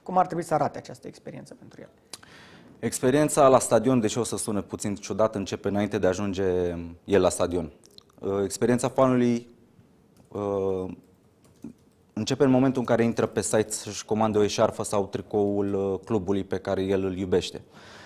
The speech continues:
Speaker 2: Apoi, este vorba de vânzarea biletelor, care trebuie să se desfășoare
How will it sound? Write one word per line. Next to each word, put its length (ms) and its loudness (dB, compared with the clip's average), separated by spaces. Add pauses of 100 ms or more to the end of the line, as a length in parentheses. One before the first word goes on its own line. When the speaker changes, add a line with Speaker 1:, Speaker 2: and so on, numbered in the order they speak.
(120)
Speaker 2:
Apoi, 520 4
este 220 -6
vorba 240 2
de 80 0
vânzarea 380 0
biletelor, 600 2 (520)
care 220 -2
trebuie 300 -4
să 300 -6
se 180 -6
desfășoare 920 -2